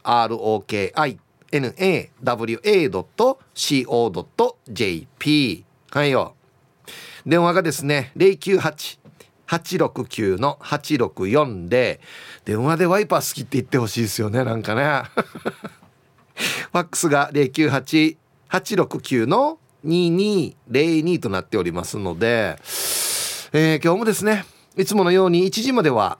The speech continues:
AとBのパーセントがこんななるんじゃないのか、トントントンと言って予想もタッカーしてからに送ってください。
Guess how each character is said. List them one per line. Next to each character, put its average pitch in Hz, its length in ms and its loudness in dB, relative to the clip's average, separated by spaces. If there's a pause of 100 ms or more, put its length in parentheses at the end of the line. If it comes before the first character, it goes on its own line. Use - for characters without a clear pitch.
A 233 160 2
と 233 140 2
B 190 120 2
の 156 80 2
パ 165 140 0
ー 151 60 0
セ 165 80 -4
ン 147 80 -4
ト 156 80 0
が 151 100 0
こ 202 100 0
ん 202 100 -2
な 202 120 2
な 196 140 2
る 185 80 0
ん 156 80 0
じ 151 60 4
ゃ 151 40 2
な 165 140 2
い 151 40 0
の 135 120 -2
か、 143 280 2
ト 165 80 -2
ン 156 100 -4
ト 160 120 0
ン 156 80 -4
ト 160 140 -2
ン 151 80 -4
と 156 80 -2
言 139 100 0
っ - 20 -12
て 220 320 -2 (140)
予 117 140 -2
想 113 200 0
も 104 120 -4
タ 104 80 -6
ッ - 120 -14
カ 101 100 -2
ー 92 100 0
し - 80 -10
て 101 100 -6
か 90 160 -8
ら 92 120 -4
に 151 120 0
送 - 160 -4
っ - 20 -20
て - 140 -6
く - 140 -8
だ 78 140 -4
さ 123 300 0
い。 90 160 -6